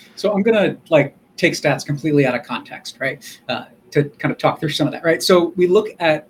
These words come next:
uh, what, sixteen games so far. Uh, so, uh, Dequa, he's played in fifteen of those, started nine.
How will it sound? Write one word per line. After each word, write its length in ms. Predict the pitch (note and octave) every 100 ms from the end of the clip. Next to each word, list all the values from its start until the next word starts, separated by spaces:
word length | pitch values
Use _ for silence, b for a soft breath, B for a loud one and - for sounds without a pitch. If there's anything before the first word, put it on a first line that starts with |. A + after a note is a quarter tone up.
| -
uh, 120 | C#3
what, 200 | D3+ B2
sixteen 340 | - D#3+ - F3
games 260 | D3 A#2+
so 100 | - A#2
far. 380 | - A2 G#2+ _ b b -
Uh, 360 | C#3 B2 A#2 - _ _ _ _ _ _ _
so, 600 | - E3+ D3+ C#3+ C#3 C#3
uh, 400 | D3 C#3+ C3 B2+ - _ _ _ _ _ _ _
Dequa, 460 | G3+ G3 D#3+ C#3+ C#3+
he's 300 | - E3+ D3+
played 320 | - - D3+
in 140 | C#3+ C#3+
fifteen 420 | - C#3+ - C3+
of 100 | A#2+
those, 300 | A#2+ A#2 A2+ _ -
started 440 | - D3 C#3 A#2+
nine. 300 | B2 A2 -